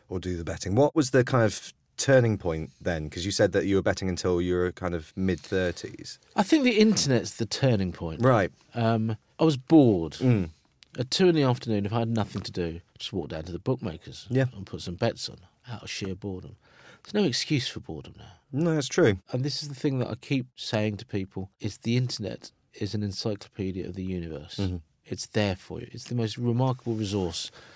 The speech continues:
Speaker 2: that the human race has ever come up with. And it doesn't matter what your interest is, or you can find your interest online.
Speaker 1: Yeah.
Speaker 2: I was a ju-, you know, a junior chess player of,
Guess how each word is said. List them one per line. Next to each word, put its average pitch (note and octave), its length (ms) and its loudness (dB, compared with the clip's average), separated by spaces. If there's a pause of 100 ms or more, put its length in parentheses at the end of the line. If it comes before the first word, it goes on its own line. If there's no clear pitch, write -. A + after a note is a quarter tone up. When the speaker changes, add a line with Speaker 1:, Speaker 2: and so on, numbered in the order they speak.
(360)
Speaker 2:
that F#2+ 120 -8
the F#2 60 -8
human G#2+ 360 0
race F2+ 400 -4 (320)
has G2 140 -8
ever F#2+ 320 -2 (240)
come G2+ 160 -2
up G2 120 -4
with. C2 180 -14 (200)
And F#2+ 180 -2
it F2+ 80 -6
doesn't F#2+ 160 -6
matter F2 120 -6
what F2 240 -10
your D#2+ 120 -8
interest A#2+ 540 -4
is, A#2+ 420 -4 (340)
or F#2 420 -4 (360)
you B2 120 -6
can B2+ 160 -4
find G2 840 -2
your F#2+ 160 -6
interest F2+ 560 -10 (160)
online. D#2+ 520 -10
Speaker 1:
Yeah. G2 220 0 (280)
Speaker 2:
I - 60 2
was C#3 160 4
a A#2+ 40 -2
ju-, - 200 -10 (220)
you A#2 100 -4
know, F#2+ 200 -2 (640)
a G#2+ 60 -8
junior G#2+ 400 0
chess - 240 -6
player F#2 360 -2
of, F#2+ 300 -6